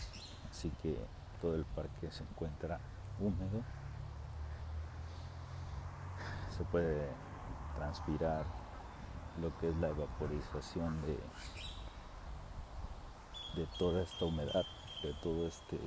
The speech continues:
suelo. De, se alcanza a percibir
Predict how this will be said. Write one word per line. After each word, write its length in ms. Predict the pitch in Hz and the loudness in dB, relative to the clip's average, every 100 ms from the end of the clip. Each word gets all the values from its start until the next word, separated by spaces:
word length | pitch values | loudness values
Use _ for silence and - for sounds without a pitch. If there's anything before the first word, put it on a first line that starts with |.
| - - - | -6 -10 -14
suelo. 560 | - - 87 85 82 80 76 - - - - - - - - - - - - - - - - - - - - - - | -10 -2 2 4 4 2 -2 -6 -10 -12 -4 -2 -2 -4 -8 -10 -12 -12 -12 -12 -12 -12 -12 -12 -12 -12 -14 -12 -2
De, 220 | 85 76 71 65 67 - - - - - | 2 2 2 -2 -8 -12 -12 -10 -10 -6
se 140 | - | -2
alcanza 360 | 76 82 80 85 | -2 0 2 2
a 20 | |
percibir 680 | - 73 - 78 80 85 | 2 -2 0 2 4 4